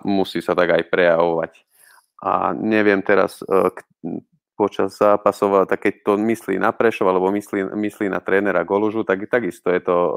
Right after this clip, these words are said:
svojský tréner, poznám ho z osobnej stránky, je to dobrý, dobrý, vynikajúci človek a potom na zápase jednoducho, keď už o niečo ide, tak, e,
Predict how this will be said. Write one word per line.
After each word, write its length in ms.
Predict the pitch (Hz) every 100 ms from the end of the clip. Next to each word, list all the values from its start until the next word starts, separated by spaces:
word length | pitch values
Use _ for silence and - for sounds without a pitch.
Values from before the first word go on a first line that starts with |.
| 85
svojský 560 | - - 98 98 - 87
tréner, 480 | 87 98 117 123 123 _ _ _ _
poznám 480 | - 101 101 90 95
ho 80 | 87
z 80 | 98
osobnej 320 | 107 101 98
stránky, 560 | - 95 95 - 90 - _ _ -
je 40 |
to 80 | -
dobrý, 400 | 87 95 - 101
dobrý, 280 | 95 95 92
vynikajúci 560 | 90 92 90 - - -
človek 400 | - 104 123 127
a 80 | 95
potom 320 | 110 101 98
na 80 | 101
zápase 480 | 107 107 107 - 101
jednoducho, 400 | 104 98 95 95
keď 160 | 101 95
už 60 | 95
o 80 | 107
niečo 280 | 113 - 80
ide, 240 | 98 117
tak, 160 | 107 104 104
e, 320 | 98 98